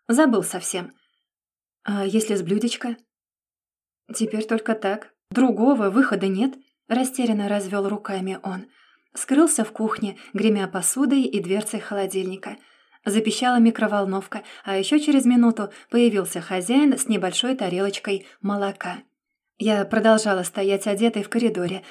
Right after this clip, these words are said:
наблюдая, как они с Соней хлопочут вокруг котёнка, смеются, помогая малышу найти еду, как взрослый серьёзный человек занимается совсем несвойственными мужчинам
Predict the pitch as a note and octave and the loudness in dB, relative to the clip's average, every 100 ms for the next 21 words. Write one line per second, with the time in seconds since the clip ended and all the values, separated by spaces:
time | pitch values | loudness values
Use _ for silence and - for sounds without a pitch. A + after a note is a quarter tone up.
0 | - G#3+ G#3+ G#3 A3 A3 G3+ F#3+ G#3 C4 | -4 0 0 2 4 4 2 -2 4 4
1 | D4 - G#3 F#3 F#3 - - A3 G#3+ G#3+ | 4 0 -2 -4 -8 -14 -12 -2 -2 0
2 | B3+ C4 G3 - G#3 G#3 C4 C4 G#3 - | -2 -2 -4 -4 -2 0 -2 -2 -6 -4
3 | G#3 G#3 A3+ - - - E4+ D4+ B3+ C4 | -4 -6 -8 -14 -10 0 4 4 2 0
4 | - A3+ - - A3 G#3+ G3+ G3+ G3+ G3+ | -2 -4 -6 -4 0 2 0 0 0 0
5 | G3+ - C#4+ A3+ G3+ - A#3 A#3 A3 F#3+ | -2 0 4 4 2 0 0 2 0 -2
6 | F#3+ - - - G3+ G3 F3 G3+ B3+ A3 | -6 -8 -18 -4 -2 -2 -2 2 2 2
7 | - F3 G#3+ G3+ A#3+ G#3+ G3 E3 F#3 F#3 | -2 -2 0 2 2 0 -2 -4 -4 0
8 | C#4+ D#4 - - G3+ A#3+ A3+ C4 F#4 E4 | 0 -2 -10 -4 4 6 6 4 2 -2
9 | D4 A3 - D#4 C4 - A#3 A#3+ G#3+ G3+ | -2 -2 2 4 2 2 -4 -2 -2 0
10 | F#3+ F#3 G#3+ G#3+ - - C4 A3 | -2 -2 2 2 2 0 2 2